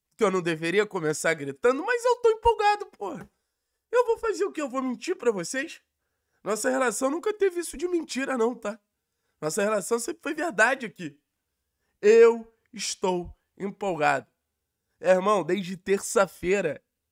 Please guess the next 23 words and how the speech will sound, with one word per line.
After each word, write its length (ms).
sem 380
ver 420
o 60
Atlético 560
de 80
Wesley 380
Carvalho 400
em 100
campo, 360
ó. 180
Quarta, 500
vinte 280
e 40
quatro. 520
É, 640
quinta, 540
quarenta 520
e 20
oito. 600
Sexta, 1000
setenta 680
e 60
dois. 600